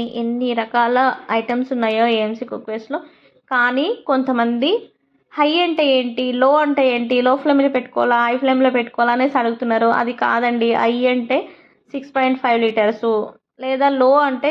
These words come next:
తక్కువ లీటర్స్ ఉండేవి, వాటి పేర్లు అండి అవి. యురేషియా వాక్ అంటే ఏంటి, రోస్టర్ అంటే ఏంటి, రోస్ట్ చేసుకున్న అలా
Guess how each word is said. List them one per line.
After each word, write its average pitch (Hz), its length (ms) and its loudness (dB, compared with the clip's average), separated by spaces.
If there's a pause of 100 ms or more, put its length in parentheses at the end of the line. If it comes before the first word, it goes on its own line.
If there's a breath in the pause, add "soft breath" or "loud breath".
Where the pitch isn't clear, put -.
(100)
తక్కువ 269 300 0
లీటర్స్ 269 420 2
ఉండేవి, 240 320 0
వాటి 254 280 -2 (120)
పేర్లు 269 400 2
అండి 254 200 0
అవి. 226 180 0
యురేషియా 240 420 0
వాక్ 233 280 0
అంటే 226 240 -2
ఏంటి, 226 240 -2
రోస్టర్ 247 520 2
అంటే 233 240 -2
ఏంటి, 220 340 -2
రోస్ట్ 247 340 0
చేసుకున్న 240 500 -2
అలా 220 200 0